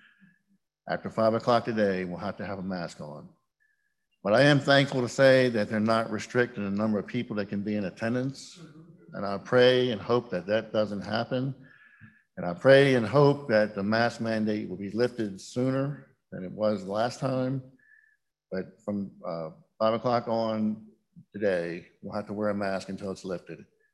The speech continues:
So I hope you all can cooperate with that. And, uh, we will send out a, uh, the email that went out a couple months ago. If you didn't get that email, um, see me or, or email us. We made a compromise last time. We had to have a,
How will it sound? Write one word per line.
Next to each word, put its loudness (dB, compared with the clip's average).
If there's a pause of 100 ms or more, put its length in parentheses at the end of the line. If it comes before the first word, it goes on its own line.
(560)
So -12
I -12
hope -4
you -2
all 2
can -6
cooperate -2
with -4
that. 2
And, -10 (180)
uh, -12 (800)
we -2
will -2
send 4
out 8
a, 0 (100)
uh, -6 (420)
the -6
email 6
that 0
went 0
out 0
a -16
couple 0
months -2
ago. 0
If -12
you -6
didn't -8
get -4
that -2
email, -2
um, -12 (160)
see -4
me -2
or, -8
or -16
email -2
us. -2 (1120)
We 0
made 6
a -2
compromise 2
last 2
time. 0
We -2
had -2
to -4
have -2
a, -6